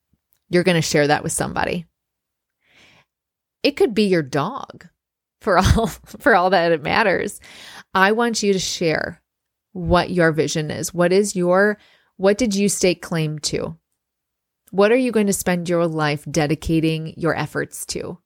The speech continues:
If you haven't read the book, The Subtle Art of Not Giving a Fuck, gosh, I can't remember the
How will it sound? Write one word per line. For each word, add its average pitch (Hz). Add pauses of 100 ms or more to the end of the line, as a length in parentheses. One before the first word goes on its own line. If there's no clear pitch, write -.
(1080)
If 196
you 214
haven't 226
read 175
the 175
book, - (460)
The 180
Subtle 170
Art 156
of 151
Not 151
Giving 151
a 147
Fuck, - (1120)
gosh, 165
I 165
can't -
remember 143
the 139